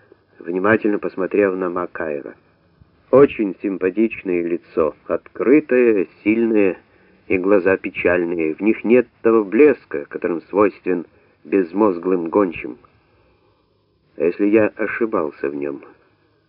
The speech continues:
Господи, как страшна бацилла подозрительности!" "Страшнее неё есть только одна бацилла", одёрнул себя Роумен. Телячья доверчивость.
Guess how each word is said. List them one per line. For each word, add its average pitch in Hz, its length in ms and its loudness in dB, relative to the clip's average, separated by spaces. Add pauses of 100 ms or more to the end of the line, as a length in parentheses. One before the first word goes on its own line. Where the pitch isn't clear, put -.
(480)
Господи, 82 560 -2
как 98 240 0 (100)
страшна 90 540 -4
бацилла 127 540 2
подозрительности!" 82 1160 -4 (1040)
"Страшнее 113 460 2
неё 135 260 6
есть 120 300 2
только 113 480 2
одна 95 440 -2
бацилла", 87 680 -2
одёрнул 82 540 -4 (100)
себя 82 220 -4
Роумен. 76 440 -6 (920)
Телячья 113 540 2
доверчивость. 98 760 0